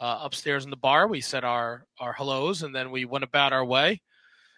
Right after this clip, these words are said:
Checked in, cleaned up a little bit, threw us some deodorant, uh,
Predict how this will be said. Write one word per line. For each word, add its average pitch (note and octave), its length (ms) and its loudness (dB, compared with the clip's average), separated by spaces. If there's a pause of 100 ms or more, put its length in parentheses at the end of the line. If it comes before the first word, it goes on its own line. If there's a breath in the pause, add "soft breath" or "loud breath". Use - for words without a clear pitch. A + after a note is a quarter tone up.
(920)
Checked F#3 320 -2
in, G#3+ 480 4
cleaned F#3+ 280 0
up F3+ 140 4
a G#3 40 4
little G3+ 140 8
bit, F3+ 300 4
threw F3+ 160 4
us D3+ 120 0
some E3 240 -6
deodorant, F3 500 4 (300)
uh, C3 600 -2